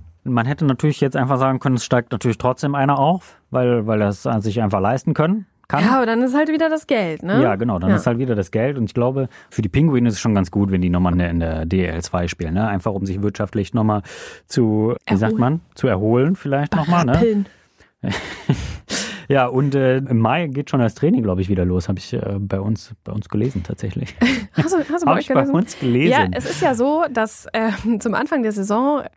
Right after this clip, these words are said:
Speaker 2: uns gesagt wurde, dass nicht alle Spieler so fit waren, wie man gedacht hatte,
Speaker 1: Ja.
Speaker 2: dass sie denn sind, wenn sie aus der Sommerpause kommen.
Speaker 1: Ja.
Speaker 2: Und ich glaube, das wird jetzt nicht mehr passieren.
Speaker 1: Jetzt hier wird knallhart
Speaker 2: Und
Speaker 1: Bootcamp.
Speaker 2: Peter Dreiseitel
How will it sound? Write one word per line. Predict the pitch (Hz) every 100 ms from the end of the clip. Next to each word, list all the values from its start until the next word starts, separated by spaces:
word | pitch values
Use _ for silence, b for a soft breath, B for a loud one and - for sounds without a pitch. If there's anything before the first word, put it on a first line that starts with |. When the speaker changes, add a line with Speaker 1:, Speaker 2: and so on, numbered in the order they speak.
| -
Speaker 2:
uns | 339 571
gesagt | - 202 170 196
wurde, | 196 190 240 392 B B -
dass | 302 381
nicht | 392 -
alle | 269 311 349
Spieler | - 277 302 302 302 -
so | 220 262 311
fit | - - -
waren, | 240 254 233
wie | 240
man | 247 240 240 240 247 - _ _ _ -
gedacht | 254 370 -
hatte, | 202 - 220 302
Speaker 1:
Ja. | -
Speaker 2:
dass | 208 -
sie | 226
denn | 214 226
sind, | 226 330 285
wenn | 202
sie | 185
aus | 196
der | 196
Sommerpause | 190 180 180 180 285
kommen. | 214
Speaker 1:
Ja. | 220
Speaker 2:
Und | 240
ich |
glaube, | 254 262 254
das | 302 -
wird | 320
jetzt | 302 -
nicht | 214 -
mehr | 165
passieren. | 160 117 -
Speaker 1:
Jetzt |
hier | -
wird | 107 -
knallhart | 120 113 113
Speaker 2:
Und | 113
Speaker 1:
Bootcamp. | 117 123 90 85 -
Speaker 2:
Peter | 285 285 285
Dreiseitel | 233 285 302 311 320